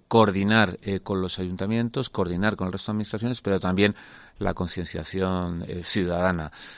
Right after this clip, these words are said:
Eh, estamos en un ámbito de libertades públicas, eh, teniendo en cuenta que no se puede impedir a nadie que salga de su domicilio, efectúe un desplazamiento,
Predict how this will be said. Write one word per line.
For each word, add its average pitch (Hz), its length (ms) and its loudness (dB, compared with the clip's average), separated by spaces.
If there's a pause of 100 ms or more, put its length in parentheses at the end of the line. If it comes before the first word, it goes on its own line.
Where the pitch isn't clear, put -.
(140)
Eh, 90 140 -2
estamos 95 360 0
en 98 60 2
un 101 60 4
ámbito 98 340 2
de 92 100 2
libertades 92 480 0
públicas, 113 800 0
eh, 87 420 -2
teniendo 90 320 -4
en 87 60 -4
cuenta 90 280 -4
que 90 160 -4
no 92 120 0
se 90 160 -4
puede 90 380 0
impedir 87 480 -2
a 87 60 0
nadie 104 360 2
que 90 100 -6
salga 85 300 -4
de 85 120 -6
su - 140 -12
domicilio, 92 520 -4
efectúe - 280 -8
un 87 40 -4
desplazamiento, 92 600 -6